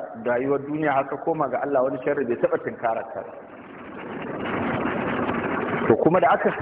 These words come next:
saukar da ɗan adam, akwai abin da Allah subhanahu wata'ala ya sa shi ya dinga cin karo da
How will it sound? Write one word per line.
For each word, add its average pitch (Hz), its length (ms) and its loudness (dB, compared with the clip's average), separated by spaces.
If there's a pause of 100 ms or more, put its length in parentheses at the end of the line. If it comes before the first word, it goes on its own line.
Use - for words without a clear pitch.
saukar 190 360 4
da 214 140 6
ɗan 180 200 4
adam, 180 280 4 (1120)
akwai 185 260 8
abin 190 280 6
da 180 100 8
Allah 180 240 6
subhanahu 165 380 4
wata'ala 156 480 6
ya 160 120 2
sa 170 200 6
shi 156 100 -2
ya 160 60 2
dinga 175 380 2
cin 165 140 -2
karo 160 280 4
da 123 80 -2